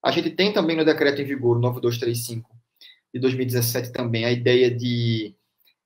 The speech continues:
de progressão de categoria administrativa automática, se as instituições têm indicadores quatro ou cinco. Ou seja, há alguns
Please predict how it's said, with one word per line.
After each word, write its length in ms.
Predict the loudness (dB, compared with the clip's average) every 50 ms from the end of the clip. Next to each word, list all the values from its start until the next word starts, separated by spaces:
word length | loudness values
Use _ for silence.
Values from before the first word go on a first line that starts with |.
| _ _
de 380 | -18 -14 -8 -6 -4 -4 -4 -4
progressão 720 | 2 2 4 4 4 4 4 4 4 4 2 2 0 -6 -8
de 80 | -4 -2
categoria 360 | 0 2 4 4 4 6 4
administrativa 800 | 4 2 -2 -4 -4 -2 -4 -4 -2 -4 -2 -2 -2 -2 -4 -4 -4
automática, 680 | -6 -2 -2 -2 0 0 2 0 0 -2 -4 -6 -6
se 260 | -6 -6 -6 -2 0 0
as 80 | 0
instituições 480 | 0 -4 -8 -8 -10 -8 -6 -6 -8 -6
têm 100 | -8 -8
indicadores 640 | -8 -4 -4 -2 -2 -2 -4 -4 -6 -10 -10 -14 _ _ _ _ _ _ _ _ _ _
quatro 360 | 2 4 4 4 2 -2 -2 -2
ou 120 | 0 0
cinco. 460 | 0 -2 -4 -2 -2 -2 -4 -4 -10 _ _ _ _ -4
Ou 80 | -2 2
seja, 240 | 2 2 2 2 4
há 60 | 4
alguns 760 | 4 4 4 2 -2 -6 -6 -4 -6 -6 -6 -8 -12 -14